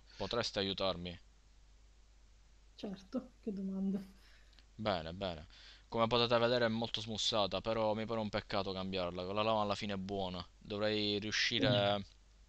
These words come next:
Speaker 1: dovreste riuscire a sistemarla, penso, in, eh, in poco tempo.
Speaker 2: Certamente.
Speaker 1: Bene, mi
Speaker 2: <clears throat>
Speaker 1: affido
Speaker 2: Per
Speaker 1: al-, a
Speaker 2: quando,
Speaker 1: voi allora.
Speaker 2: per quando vi serve?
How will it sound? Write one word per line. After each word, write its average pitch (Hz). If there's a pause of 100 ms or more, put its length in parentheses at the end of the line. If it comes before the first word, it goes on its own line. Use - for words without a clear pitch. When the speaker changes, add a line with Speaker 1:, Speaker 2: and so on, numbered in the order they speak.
(240)
Speaker 1:
dovreste 107
riuscire 117
a -
sistemarla, 110
penso, 92
in, 90
eh, 87
in 87
poco 92
tempo. 82 (2500)
Speaker 2:
Certamente. 202 (1160)
Speaker 1:
Bene, 262
mi 226
Speaker 2:
<clears throat> -
Speaker 1:
affido 147
Speaker 2:
Per 254
Speaker 1:
al-, -
a 277
Speaker 2:
quando, 269
Speaker 1:
voi 254
allora. - (260)
Speaker 2:
per 262
quando 302
vi 247
serve? 208